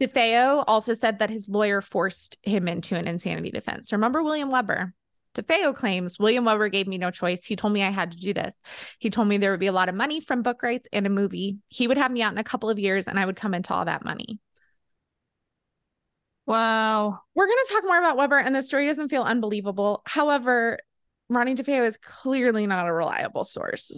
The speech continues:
Speaker 1: So
Speaker 2: Yeah.
Speaker 1: I'm also reticent to be like, because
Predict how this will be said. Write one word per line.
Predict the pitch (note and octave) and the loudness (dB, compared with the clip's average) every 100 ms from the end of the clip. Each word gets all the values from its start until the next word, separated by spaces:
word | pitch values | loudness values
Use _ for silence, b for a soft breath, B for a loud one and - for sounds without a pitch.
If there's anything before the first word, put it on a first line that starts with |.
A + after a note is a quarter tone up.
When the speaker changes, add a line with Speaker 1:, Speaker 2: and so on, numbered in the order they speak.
| B3 | -2
Speaker 1:
So | B3 | 0
Speaker 2:
Yeah. | A#3 F#3 | 2 0
Speaker 1:
I'm | G#3 | -2
also | C#4+ C4+ C#4 | -4 0 0
reticent | A#3 A3 G3+ - G#3+ E3+ - - | 2 2 0 -2 -2 -4 -8 -8
to | - | -4
be | G3+ G3+ | -2 0
like, | F3+ E3+ - - | 0 -2 -4 -2
because | D#4+ E4 - E4 G#3+ F#3+ G3 | -2 0 2 2 2 0 -6